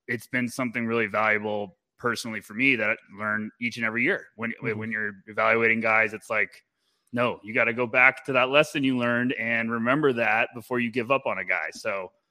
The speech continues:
Speaker 1: um, how about yourself, Metcalf? Is there anything that's, like, been a, a norm? Because me and you have talked before about, like, bigs.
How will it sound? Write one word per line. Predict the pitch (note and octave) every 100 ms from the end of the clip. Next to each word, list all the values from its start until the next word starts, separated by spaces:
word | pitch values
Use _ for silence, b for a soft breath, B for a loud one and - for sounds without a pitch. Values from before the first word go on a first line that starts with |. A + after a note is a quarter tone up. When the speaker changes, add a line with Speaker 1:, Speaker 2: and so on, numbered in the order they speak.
| _ _ _
Speaker 1:
um, | G#2+ G2+ F#2 F#2
how |
about | C3+ D#3
yourself, | D3 C3+ D3 C#3+ A#2
Metcalf? | G#2 A2 G#2
Is | G#2+ A2
there | A#2
anything | B2+ A#2+ C3 B2+
that's, | A#2+ -
like, | A#2+ G2+ _ _ -
been | A#2+ A#2+
a, | A#2 G#2+ G2 F2+ _ _ _ _ _
a | A#2+
norm? | A#2 A2+ B2 C3+ F3 F3
Because | E3 F#3+ F3+
me | A#3
and | A#3+
you | G#3+
have | A3
talked | - D3 C3+ - _ -
before | C3+ D3+ C#3+
about, | B2+ C3 A#2+
like, | A2+ G2 -
bigs. | C3 G#2 F#2 F#2+ - -